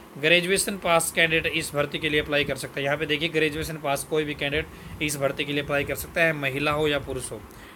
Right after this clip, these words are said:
ठीक है। आगे दोस्तों,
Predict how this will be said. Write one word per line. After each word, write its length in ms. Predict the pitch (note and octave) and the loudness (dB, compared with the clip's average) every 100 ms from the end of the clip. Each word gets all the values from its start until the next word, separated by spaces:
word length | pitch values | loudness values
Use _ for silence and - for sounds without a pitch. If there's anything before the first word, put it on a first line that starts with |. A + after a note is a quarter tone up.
| - | -2
ठीक 160 | F3 F3+ | 2 4
है। 140 | D3 - - - - - - - - - - - - - - - - - - - - - - - - - | 4 0 -18 -20 -20 -20 -20 -20 -20 -20 -18 -18 -18 -20 -20 -20 -20 -20 -20 -20 -20 -18 -16 -16 -16 2
आगे 280 | D3 D#3+ F#3+ | 2 4 4
दोस्तों, 360 | F3 - G3 | 4 2 0